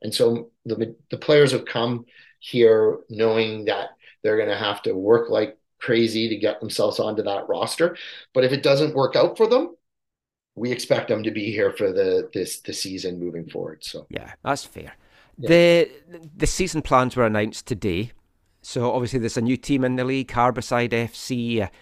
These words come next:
Speaker 2: nice expensive ferry journey for you, but it's great to have a, an island team in
Speaker 1: Yeah.
Speaker 2: the north now for the, the Island Derby. But one of the big things that was announced is the, the change to the playoffs. We're gonna talk about that in the next part of the show 'cause we sat down with,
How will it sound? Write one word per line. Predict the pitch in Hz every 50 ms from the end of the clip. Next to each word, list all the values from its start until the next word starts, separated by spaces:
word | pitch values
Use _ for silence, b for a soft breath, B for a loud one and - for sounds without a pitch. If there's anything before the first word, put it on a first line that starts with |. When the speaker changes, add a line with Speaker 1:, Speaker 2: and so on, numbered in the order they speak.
| b b b -
Speaker 2:
nice | - 214 - -
expensive | 190 - - - 135 131 123 - - 110 104
ferry | - - - - - 113 101 90 92
journey | 90 90 98 90 90 92 85
for | - - 98 98
you, | 95 90 92 90 82
but | 107 104 110 -
it's | 131 135 - - _ _ - 135
great | - 135 143 135 -
to | 143
have | 127 127 123
a, | 127 127 - -
an | 127 117 117
island | 107 123 127 120 113 104 95 -
team | - 123 113 107 101 95 - b b b b b b b b
in | - 127
Speaker 1:
Yeah. | 127 110
Speaker 2:
the | 104
north | 113 120 127 131 117 - -
now | 113 101 92 98
for | 98 - 101
the, | 101 101 101 - 87
the | 104 -
Island | 104 107 107 104 101 92 90 82
Derby. | 110 104 110 110 107 92 - 73 76 - b b b b b b b b b b b b b
But | - 135 135 143 139
one | 143 160 180 185
of | 156
the | 135 120
big | - 131 127 127 104 - - - - - _ _ _ _
things | - - - 127 123 110
that | 117 110
was | 101 -
announced | 107 98 95 98 104 107 - -
is | 113 101 - -
the, | 113 110 107 107
the | - - 92
change | - - 120 110 104 104 95 - -
to | - - 123 117 110 95
the | 95
playoffs. | - - - 131 117 95 76 92 104 - -
We're | 123 120
gonna | 117 117 104
talk | - - 107 95
about | 98 92 85 -
that | 95 95 92 95 - - _ _ _ _
in | - 104 95
the | 95
next | 95 110 - - -
part | - 101 90
of | - 73
the | -
show | - - 123 110 92 78
'cause | - 85 85
we | 82 85 85 80 80
sat | - - - 95 87 -
down | - 87 87 82
with, | 78 82 82 -